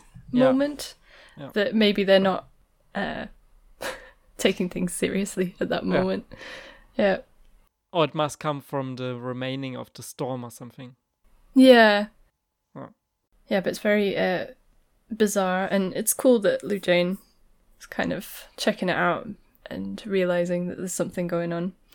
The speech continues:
Speaker 2: Um,
Speaker 1: Yeah.
Speaker 2: and we, we almost had a,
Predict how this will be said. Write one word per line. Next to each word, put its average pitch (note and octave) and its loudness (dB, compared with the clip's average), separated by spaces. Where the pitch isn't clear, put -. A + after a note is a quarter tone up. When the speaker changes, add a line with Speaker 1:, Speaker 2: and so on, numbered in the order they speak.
Speaker 2:
Um, F3 -2
Speaker 1:
Yeah. D3 0
Speaker 2:
and G3+ 2
we, A3 6
we A3+ 2
almost D4+ 4
had C4 4
a, A#3+ 4